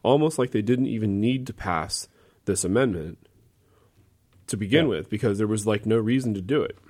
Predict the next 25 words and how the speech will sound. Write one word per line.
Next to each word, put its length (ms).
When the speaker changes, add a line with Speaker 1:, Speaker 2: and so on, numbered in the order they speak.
Speaker 2:
Well, 120
another 260
thing 220
they, 160
they 260
got, 280
they 100
got 300
the, 280
um, 240
the 100
law 560
that 200
is 220
on 280
this 160
side 120
of 60
the 60
sheet, 260
the, 260
uh, 280
Webb 240
Kenyon 340
Act 340